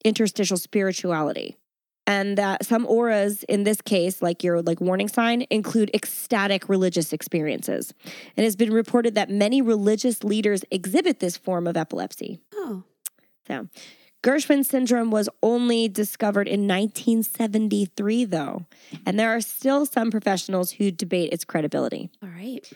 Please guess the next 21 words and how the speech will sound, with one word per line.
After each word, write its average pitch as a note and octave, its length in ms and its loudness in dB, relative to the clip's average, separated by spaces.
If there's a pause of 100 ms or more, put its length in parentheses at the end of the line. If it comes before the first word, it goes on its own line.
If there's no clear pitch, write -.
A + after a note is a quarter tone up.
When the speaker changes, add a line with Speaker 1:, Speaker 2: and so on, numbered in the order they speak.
(180)
Speaker 1:
So - 120 -14
these D4 180 0
are E4+ 60 2
all C4+ 160 2
just A#3 200 -2
things G#3+ 200 -2
to - 80 -2
keep - 240 -2
in F3+ 100 0
mind F3 220 -2
as E3+ 220 -2
we F3 100 0
proceed E3+ 440 -4
with E3+ 160 -6
what F3+ 140 -2
happens - 440 -8
to - 120 -8
Annalise. - 560 -8 (840)
Annalise F#4 480 0
was C#4 160 2
not A#3+ 360 0